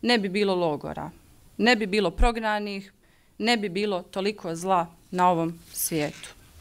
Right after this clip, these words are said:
Prepoznao je Milan i u novim generacijama i mladim ljudima neke nove heroje,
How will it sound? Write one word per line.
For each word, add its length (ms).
Prepoznao 520
je 120
Milan 420
i 160
u 100
novim 360
generacijama 840
i 40
mladim 420
ljudima 600
neke 400
nove 420
heroje, 520